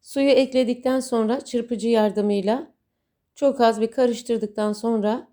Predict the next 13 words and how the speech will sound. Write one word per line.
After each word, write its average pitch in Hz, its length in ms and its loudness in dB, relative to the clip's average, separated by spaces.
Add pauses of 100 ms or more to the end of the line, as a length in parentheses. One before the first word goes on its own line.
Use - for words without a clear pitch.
(1000)
bir 254 180 0
tabakla 233 680 0
üzerini 214 480 2
kapatıyorum. 226 800 -4
Beş 240 280 0
dakika 214 480 -4
dinlendiriyorum. 196 920 0 (2500)
Bu 277 80 -6
şekilde 247 480 0
yaptığımda 220 840 0
mayanın 226 640 0
daha 220 240 0
kolay 220 380 0